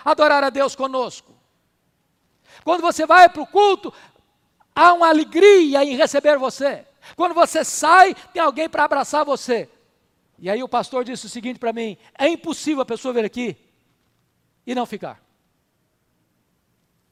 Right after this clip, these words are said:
Essa semana eu escutei de uma pessoa assim,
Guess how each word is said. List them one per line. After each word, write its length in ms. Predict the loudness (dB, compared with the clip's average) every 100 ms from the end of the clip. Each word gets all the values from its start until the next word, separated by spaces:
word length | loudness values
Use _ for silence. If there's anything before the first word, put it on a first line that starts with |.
| _ _ _ _ _ _ _ _ _ _ _ _ _ -20
Essa 240 | -16 -12
semana 440 | -8 -6 -6 -6
eu 20 | -8
escutei 400 | -12 -8 -6 -6
de 80 |
uma 100 | -8
pessoa 360 | -10 -12 -10 -10
assim, 420 | -10 -12 -14 -14